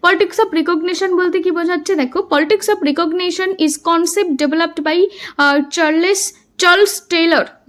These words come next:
রিকগনিশন এই যে কনসেপ্টটা কে দিয়েছে? চার্লস টেইলর। বলছে যে মান্যতার রাজনীতি মানে হচ্ছে politics of recognition,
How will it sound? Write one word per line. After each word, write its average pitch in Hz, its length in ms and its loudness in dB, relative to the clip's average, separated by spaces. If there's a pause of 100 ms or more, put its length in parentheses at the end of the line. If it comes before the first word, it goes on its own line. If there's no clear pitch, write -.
(760)
রিকগনিশন 381 560 2
এই 349 140 2
যে 302 280 2
কনসেপ্টটা 302 440 2
কে 330 160 -2
দিয়েছে? 349 360 2 (540)
চার্লস 359 540 2 (100)
টেইলর। 339 340 2 (680)
বলছে 427 280 6
যে 339 180 2 (360)
মান্যতার 370 580 2
রাজনীতি 285 460 4
মানে 294 200 2
হচ্ছে 415 140 0
politics 370 420 0
of 403 160 0
recognition, 330 720 2